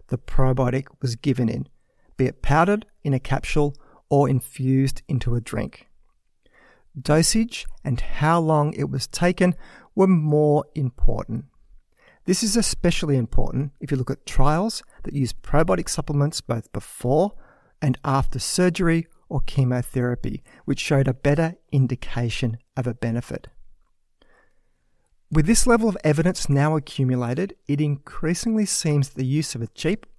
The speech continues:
and simple nutritional intervention with probiotics is definitely showing promise in having a role in managing colorectal cancer treatment-related side effects and the overall health and cancer-related outcomes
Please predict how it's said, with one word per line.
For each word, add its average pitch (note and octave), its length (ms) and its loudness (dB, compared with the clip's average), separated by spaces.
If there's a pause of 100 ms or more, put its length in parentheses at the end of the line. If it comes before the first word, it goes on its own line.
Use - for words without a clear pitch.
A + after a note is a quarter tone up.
(460)
and B2+ 160 0
simple D3+ 560 0 (220)
nutritional E3 600 -4
intervention C3+ 640 -2
with A#2 220 -6
probiotics C#3 600 -2 (380)
is C3+ 240 0
definitely G3 540 -2
showing D3+ 420 -2
promise - 640 -8 (180)
in C3+ 80 -4
having B2+ 240 0
a B2 60 -4
role B2 480 -6 (300)
in C#3 160 0
managing C#3+ 400 0
colorectal D3 640 0
cancer C3+ 580 -2 (380)
treatment-related C3 720 -2
side A#2+ 340 -4
effects - 480 -8 (400)
and C3+ 160 -4 (160)
the B2+ 220 -4
overall F3 400 2
health - 440 -6 (240)
and C3 160 -4
cancer-related C3+ 920 -4
outcomes E3 580 -2